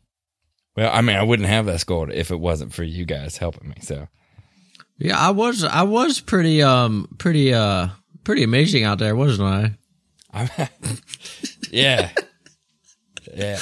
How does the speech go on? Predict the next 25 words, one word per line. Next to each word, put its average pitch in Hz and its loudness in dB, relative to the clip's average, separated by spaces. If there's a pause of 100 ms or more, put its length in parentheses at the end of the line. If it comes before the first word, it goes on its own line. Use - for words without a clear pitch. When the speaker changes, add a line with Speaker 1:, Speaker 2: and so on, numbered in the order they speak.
Speaker 1:
I 101 -2
mean, 120 0
hey, 104 -6
Speaker 2:
I, 123 2
Speaker 1:
look, 120 -6
Speaker 2:
I 202 4
fell 202 2
down. 160 2 (100)
<laughs> - 2 (360)
Speaker 1:
you 127 -4
Speaker 2:
I 156 2
fell 156 2
down, 151 4
like, 143 0
Speaker 1:
self-sacrificed. - -2
Speaker 2:
twice 147 4
before, 147 0
like, 135 0
we 139 0
were 135 2
walking 135 2
out. 117 0
<laughs> - 0
I 180 2
think 165 0